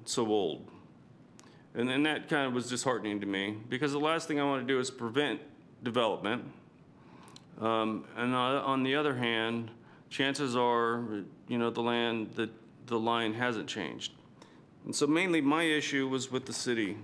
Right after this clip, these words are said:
because I felt like it should have been an administrative decision to say, "Bring us something new." But I can understand the city saying, "Well, the code doesn't say this."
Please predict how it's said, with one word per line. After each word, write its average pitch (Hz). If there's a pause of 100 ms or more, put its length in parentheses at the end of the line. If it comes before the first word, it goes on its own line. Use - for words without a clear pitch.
because 113
I 113
felt 120
like 117
it 120
should 127
have 117
been 117
an 113
administrative 113
decision 101
to 107
say, 101 (880)
"Bring 117
us 113
something 104
new." 90
But 113
I 123
can 131
understand 127
the 123
city 120
saying, 110 (140)
"Well, 123
the 117
code 117
doesn't 110
say 101
this." 87